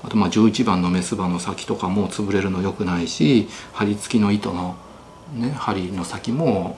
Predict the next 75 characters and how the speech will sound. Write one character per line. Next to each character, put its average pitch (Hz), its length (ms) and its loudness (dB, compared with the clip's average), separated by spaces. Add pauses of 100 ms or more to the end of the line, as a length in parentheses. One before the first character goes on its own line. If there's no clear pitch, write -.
(120)
な 92 80 -8
ん 87 40 -8
か 87 260 -4
機 - 140 -10
械 92 180 0
台 95 140 -2
の 92 120 -2
上 92 40 -2
で - 140 -6
雑 - 240 0
に 92 160 2
扱 87 260 -6
っ 90 40 -10
て、 135 280 4
針 98 220 -2
先 104 200 -2
が 95 80 2
潰 107 220 -2
れ 101 100 4
て 95 100 -2
て、 110 260 2
き - 100 0
れ 98 80 -2
い - 20 0
に 92 80 -2
引 90 80 -8
っ - 20 -16
か - 120 -10
か 113 60 0
ら 107 80 2
な 92 100 0
い 90 40 -4
と 92 80 -6
か 104 100 -2
あ - 20 -2
る 98 100 -4
ん 101 60 4
で、 110 180 6 (440)
ま 127 100 4
あ、 117 40 4
先 123 220 2
が 190 100 6
尖 175 200 6
っ 208 80 2
て - 160 6
る 117 100 6
機 - 160 -10
械 110 460 2
を 120 420 6 (360)
丁 156 180 0
寧 110 180 4
に 95 120 0
扱 113 680 2
う 113 120 4
こ 87 140 0
と 95 100 -2
が 90 100 -2
ね、 95 120 -2
ち - 80 -8
ゃ - 40 -4
ん - 40 -4
と 101 100 0
で 95 120 2
き 117 120 2
な 90 160 2
い 87 60 -2
と 123 160 4
い 90 80 0
け - 140 -4
な 87 160 -2
い 85 100 -4
で - 100 -8
す - 120 -14
よ 98 120 -6
ね。 113 460 2